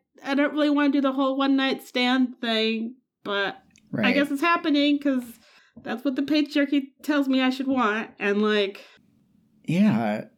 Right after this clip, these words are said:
Speaker 2: Um, and from one f-, form of sexual coercion to another, if you feel ready to move on to Parker. <laughs>
Speaker 1: Uh, yeah, I, and I feel like I've stolen this off of the internet potentially incorrectly, but I have him in my notes, my notes as,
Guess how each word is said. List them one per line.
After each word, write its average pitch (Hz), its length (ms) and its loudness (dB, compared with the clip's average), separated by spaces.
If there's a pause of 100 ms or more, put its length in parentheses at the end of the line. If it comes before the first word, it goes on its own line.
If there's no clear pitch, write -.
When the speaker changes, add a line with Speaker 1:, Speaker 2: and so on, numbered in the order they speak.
Speaker 2:
Um, 143 260 2
and 156 260 -2
from 147 220 0
one 143 200 2
f-, 139 60 -2
form - 760 0
of 135 160 0
sexual 131 340 0
coercion 127 400 2
to 131 160 0
another, 123 460 2
if 135 160 -2
you 120 120 2
feel 113 540 0
ready 113 260 2
to 113 80 2
move 113 200 0
on 110 140 2
to 117 100 -2
Parker. 127 540 0
<laughs> - 40 -8 (480)
Speaker 1:
Uh, 220 340 0
yeah, 202 340 -2 (100)
I, 202 640 0 (1160)
and 196 120 0
I 202 80 2
feel 208 180 -2
like 240 140 0
I've 247 120 0
stolen 156 380 0
this 147 220 -4 (180)
off 147 140 -6
of 139 80 -4
the 147 100 -4
internet 135 460 -4
potentially 143 400 -4
incorrectly, 127 480 -8
but 147 180 -4
I 143 60 -2
have 147 240 -2
him 151 100 0
in 151 100 0
my 143 140 0
notes, 135 360 -2 (300)
my 156 200 -2
notes 135 480 -2
as, 127 360 -8